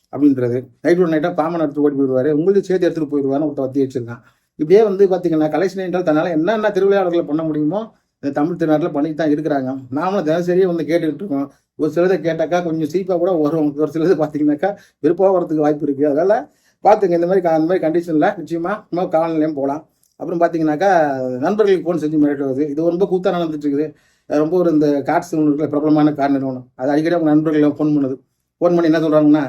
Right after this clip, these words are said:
"சார் உங்க ஃப்ரெண்டு வந்து கட்டல சார், நீங்க தான் கட்டணும். ரெண்டு பேரும் ஒரே கம்பெனில தான் வேலை செய்றீங்க." "அவர் எங்கேயோ வேலை செய்றாரு, நான் எங்கேயோ வேலை செய்றேன்." "இல்ல சார், அவர் உங்க கம்பெனில தான் வேலை செய்றாரா? நான் உங்க சேலரி அக்கௌண்ட்ல ஃப்ரீஸ் பண்றோம்" அப்படின்னு பேசுறது.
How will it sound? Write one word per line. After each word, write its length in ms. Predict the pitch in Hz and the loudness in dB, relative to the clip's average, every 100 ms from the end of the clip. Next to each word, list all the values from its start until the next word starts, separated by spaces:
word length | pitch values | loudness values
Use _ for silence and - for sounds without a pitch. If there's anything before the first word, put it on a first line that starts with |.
| 120 | -4
"சார் 200 | - 165 127 | -2 0 -2
உங்க 140 | 131 139 | -4 -2
ஃப்ரெண்டு 220 | 156 175 | -2 0
வந்து 200 | 160 160 | -2 -2
கட்டல 280 | 147 139 156 | -4 -4 -4
சார், 180 | 139 135 | -6 -8
நீங்க 140 | 131 | -6
தான் 120 | 143 | -6
கட்டணும். 320 | 131 135 135 120 _ _ | -6 -6 -8 -10 _ _
ரெண்டு 180 | 160 165 | -4 0
பேரும் 160 | 170 175 | 4 4
ஒரே 100 | 170 | 2
கம்பெனில 260 | 160 151 156 | 0 -2 0
தான் 80 | 151 | -2
வேலை 100 | 147 | -2
செய்றீங்க." 300 | 139 127 143 - | -4 -2 -4 -4
"அவர் 200 | 123 160 | -2 0
எங்கேயோ 200 | 165 160 | 0 2
வேலை 160 | 151 | 0
செய்றாரு, 340 | 147 147 143 151 | 0 -2 -2 -2
நான் 160 | 143 | -2
எங்கேயோ 160 | 151 151 | -2 -2
வேலை 100 | 143 135 | -4 -6
செய்றேன்." 260 | 135 131 | -10 -10
"இல்ல 160 | 123 170 | -4 -4
சார், 200 | 143 139 120 _ _ | -2 -4 -8 _ _
அவர் 180 | 135 147 | 0 2
உங்க 100 | 156 | 2
கம்பெனில 200 | 170 170 | 0 0
தான் 100 | 160 | 0
வேலை 100 | 147 | -2
செய்றாரா? 300 | 143 127 127 127 123 _ _ _ 143 | -2 -4 -4 -8 -12 _ _ _ 2
நான் 100 | 147 | 4
உங்க 100 | 160 | 4
சேலரி 280 | 165 175 180 | 4 4 2
அக்கௌண்ட்ல 240 | 160 156 | 2 0
ஃப்ரீஸ் 220 | 139 151 147 | 2 0 0
பண்றோம்" 360 | 131 123 123 120 _ | -2 -2 -6 -8 _
அப்படின்னு 280 | 135 139 147 | -6 0 2
பேசுறது. 340 | 139 135 120 | 2 -2 -4